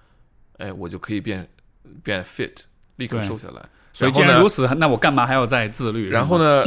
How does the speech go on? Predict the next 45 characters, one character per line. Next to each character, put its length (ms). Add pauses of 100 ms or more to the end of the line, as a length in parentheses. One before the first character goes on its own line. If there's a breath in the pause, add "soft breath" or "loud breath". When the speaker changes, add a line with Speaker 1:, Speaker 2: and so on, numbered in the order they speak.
(120)
Speaker 1:
<clears throat> 160
然 160
后 240
呢， 240 (380)
就 180
有 160
点 380
自 120
满 160 (140)
了， 160
然 180
后 120
就 100
会 160
说， 140
Speaker 2:
嗯。 180
Speaker 1:
反 240
正 180
我 140
是， 320 (320)
只 80
要 80
我 100
想 240
都 120
可 120
以 80
的， 200
但 160
是 180 (160 loud breath)
Speaker 2:
对。 220
Speaker 1:
好 180
长 140
时 100
间 100 (200)
都 160
不 120
想 200
了。 640
Speaker 2:
<laughs> 60
Speaker 1:
就 120
是 440
怎 140
么 100
着 300